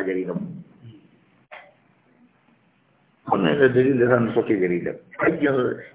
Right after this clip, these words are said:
cikin abubuwan da nake nadama kai. Ah, muna zaune da ku kuna yaɗa ra'ayi da ba ra'ayin mu ba.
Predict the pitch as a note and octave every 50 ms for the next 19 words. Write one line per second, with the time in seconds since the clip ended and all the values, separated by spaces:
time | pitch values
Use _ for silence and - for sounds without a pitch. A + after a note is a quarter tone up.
0 | - - - - F#3+ G3 D#3 D#3 E3 F3 E3 D3 C3+ C3 C3+ - C3+ A#2+ A2 G#2
1 | - - A2 A2 G2+ F#2+ - G2+ - - - - - - - - - - - -
2 | - - - D#3+ G3 G#3+ A3+ G#3+ G3 F3 D#3 E3 D#3+ E3 F3+ F#3+ E3+ F3 D#3 E3
3 | E3 D#3+ F3 F#3 F#3 F3 E3 D#3 D3+ D#3+ E3+ F3 E3+ - - F3+ F3 - - E3
4 | D#3+ D#3+ - - D3 C#3 C3 C3+ D#3 D#3+ D3+ D#3 D3+ C#3+ D3